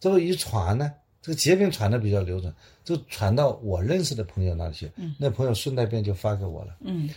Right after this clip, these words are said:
Speaker 1: 我当时看到以后，我也觉得很惊讶。
Speaker 2: 嗯。
Speaker 1: 我说：“谁那么无聊？
Speaker 2: 嗯。
Speaker 1: 我在网上发一个微博，
Speaker 2: 嗯。
Speaker 1: 还被人家截屏了，
Speaker 2: 嗯。
Speaker 1: 为啥目的呢？”
Speaker 2: 嗯。
Speaker 1: 其实我是过滤了。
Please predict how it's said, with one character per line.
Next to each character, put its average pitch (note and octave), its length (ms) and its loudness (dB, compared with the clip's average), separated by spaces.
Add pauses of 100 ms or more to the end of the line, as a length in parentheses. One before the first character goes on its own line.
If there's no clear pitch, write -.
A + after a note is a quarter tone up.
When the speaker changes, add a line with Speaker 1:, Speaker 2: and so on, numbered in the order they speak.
(220)
Speaker 1:
我 A3 100 4
当 A3 160 6
时 G#3+ 260 6
看 A3 240 2
到 F3+ 120 8
以 C3+ 60 8
后， B2 140 4
我 A2+ 120 6
也 D3+ 100 8
觉 A#2+ 160 0
得 A2 80 4
很 F#2 220 0
惊 C3 220 -2
讶。 C#3 120 4 (160)
Speaker 2:
嗯。 E3 240 -10
Speaker 1:
我 B2 60 -6
说 E3 160 2
：“谁 G2+ 280 2
那 E3+ 120 4
么 E3 80 6
无 A2 180 2
聊？ G2 260 2 (120)
Speaker 2:
嗯。 F3 240 -6
Speaker 1:
我 G#2 100 2
在 D3+ 140 6
网 G2+ 180 2
上 B2 140 2
发 C#3 260 2
一 C#3 60 2
个 C3 140 -2
微 C#3+ 180 0
博， G#2+ 260 -2 (240)
Speaker 2:
嗯。 F3+ 140 -10
Speaker 1:
还 C3+ 100 0
被 C#3 140 6
人 B2 160 4
家 B2+ 180 2
截 G#2 380 2
屏 F#2+ 320 -2
了， G#2 260 -4
Speaker 2:
嗯。 F3+ 100 -8
Speaker 1:
为 C#3 100 0
啥 G#2+ 180 0
目 C3 160 0
的 F2+ 140 -2
呢？” D2+ 160 -6
Speaker 2:
嗯。 D#3 120 -8 (1000)
Speaker 1:
其 A#3 180 2
实 A3 140 2
我 A2 280 2
是 - 140 -4
过 A#2 220 2
滤 F2+ 180 2
了。 - 160 -14